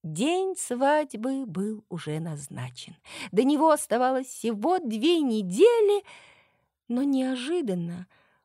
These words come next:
пришлось отложить его по случаю траура.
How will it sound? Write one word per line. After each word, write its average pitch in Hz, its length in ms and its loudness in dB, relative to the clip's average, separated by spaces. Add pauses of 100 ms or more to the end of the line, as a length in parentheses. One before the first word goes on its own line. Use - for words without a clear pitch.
пришлось 254 680 -6 (380)
отложить 240 680 -6
его 165 220 -4
по 175 140 -10
случаю 214 880 -6 (280)
траура. 139 800 -8